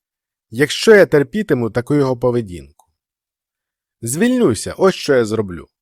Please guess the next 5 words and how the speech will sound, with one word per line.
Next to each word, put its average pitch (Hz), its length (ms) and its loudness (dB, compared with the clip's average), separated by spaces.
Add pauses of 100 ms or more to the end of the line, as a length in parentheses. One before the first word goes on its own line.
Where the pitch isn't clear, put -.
(680)
Подивимося, 196 760 6
як 135 140 -2
він 139 120 -6
тоді 127 260 2
застрибає. 110 840 -4